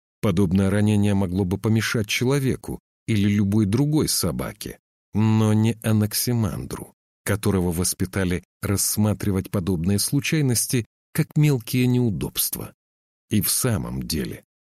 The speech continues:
он использовал прилив ярости, какой обычно возникает от боли,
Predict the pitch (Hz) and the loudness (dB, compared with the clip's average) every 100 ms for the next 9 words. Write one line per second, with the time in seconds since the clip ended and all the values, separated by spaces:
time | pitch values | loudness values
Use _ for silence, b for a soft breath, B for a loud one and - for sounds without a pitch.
0 | _ 113 113 110 - 120 101 113 110 110 | _ 2 2 2 0 0 2 0 0 2
1 | 117 110 107 120 127 113 67 - - 58 | 2 2 0 0 0 0 -2 -4 -4 -10
2 | - _ _ - 92 - 104 90 101 - | -12 _ _ -6 -4 0 0 2 0 0
3 | 101 95 90 104 101 104 101 - 98 78 | 0 0 2 0 0 -2 -2 -2 -2 -2
4 | 101 143 80 | 0 0 0